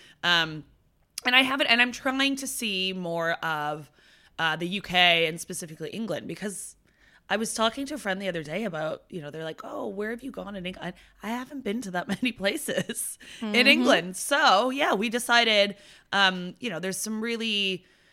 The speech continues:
Speaker 1: beautiful spots on the countryside. There's some really nice hikes and walks we can do.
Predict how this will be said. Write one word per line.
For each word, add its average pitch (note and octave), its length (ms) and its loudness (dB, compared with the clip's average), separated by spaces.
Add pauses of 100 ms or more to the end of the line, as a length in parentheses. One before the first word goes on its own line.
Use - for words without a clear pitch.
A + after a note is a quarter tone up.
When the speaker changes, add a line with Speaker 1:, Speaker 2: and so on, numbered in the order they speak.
(200)
Speaker 1:
beautiful A3 400 -2
spots - 640 -6
on E3+ 180 -6
the D#3 60 -10
countryside. G#3 760 0
There's E3+ 120 -8
some E3+ 140 -10
really E3 180 -6
nice C#3+ 320 -12
hikes A#3 640 -4
and D#3+ 140 -10
walks G3+ 420 0
we G3+ 80 -8
can G#3 180 -6
do. F#3+ 480 0